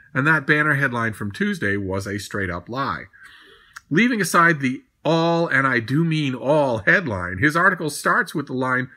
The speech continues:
"Barnes and Noble is going through the mother of all system crashes right now."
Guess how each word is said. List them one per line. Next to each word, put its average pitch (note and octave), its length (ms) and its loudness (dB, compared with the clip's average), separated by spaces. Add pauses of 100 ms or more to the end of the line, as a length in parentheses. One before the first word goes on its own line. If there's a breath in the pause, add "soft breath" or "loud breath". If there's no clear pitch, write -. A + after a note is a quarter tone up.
(200 loud breath)
"Barnes F3+ 300 2
and F#3+ 80 -4
Noble D3+ 240 0
is C3 80 -6
going C#3 300 -2
through C3+ 160 -2
the A#2+ 100 -6
mother C#3+ 480 0
of A#2+ 100 -4
all C#3+ 340 -2
system C#3+ 540 -6
crashes G2 580 -6
right G#2 280 -4
now." E2+ 320 -8